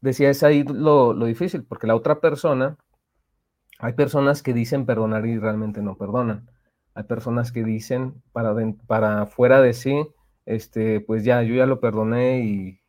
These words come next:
y punto y aparte". No, realmente también el proceso de perdonar una infidelidad es muy doloroso, es muy difícil y,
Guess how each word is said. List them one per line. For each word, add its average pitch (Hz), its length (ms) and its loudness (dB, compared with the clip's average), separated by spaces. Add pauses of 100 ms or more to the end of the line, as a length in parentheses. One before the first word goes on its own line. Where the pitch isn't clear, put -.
(200)
y 107 140 -20
punto 113 220 -6
y 123 60 0
aparte". 110 500 0
No, 123 180 -4
realmente 139 420 0
también 120 280 0
el 127 120 -4
proceso 120 480 -4
de 123 60 -2
perdonar 110 640 -2 (340)
una 123 180 -2
infidelidad 113 760 0
es 113 280 -8
muy 127 260 0
doloroso, 113 600 -2 (300)
es 110 120 -10
muy 117 160 -2
difícil 120 560 -6 (500)
y, 110 340 -2